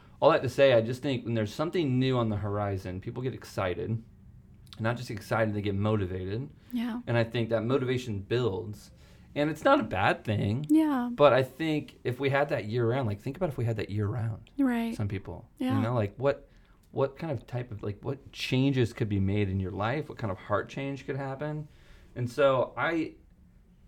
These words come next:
Speaker 1: I think, and we're gonna focus on prayer here in a second, but when I think of the Christmas season, it makes me connect the dots with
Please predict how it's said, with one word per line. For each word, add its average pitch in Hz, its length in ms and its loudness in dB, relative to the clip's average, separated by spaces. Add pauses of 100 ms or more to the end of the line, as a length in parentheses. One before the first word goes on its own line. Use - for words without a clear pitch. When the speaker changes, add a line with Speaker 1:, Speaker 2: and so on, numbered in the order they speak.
(1200)
Speaker 1:
I 113 80 -6
think, 202 280 -6 (760)
and 113 260 -2
we're 117 120 0
gonna 107 160 -2
focus 107 340 -4
on 95 120 -6
prayer 101 240 -4
here 92 140 -8
in 98 80 -10
a 98 40 -12
second, 98 360 -6
but - 320 -6 (520)
when 131 240 -4
I 120 100 0
think 151 300 -6
of 139 60 -6
the 120 80 -2
Christmas 117 460 -8
season, 98 560 -8 (800)
it 113 100 -2
makes 127 360 -2
me 131 400 -2 (920)
connect 117 360 -6
the 110 60 -2
dots 98 480 -6
with 92 280 -6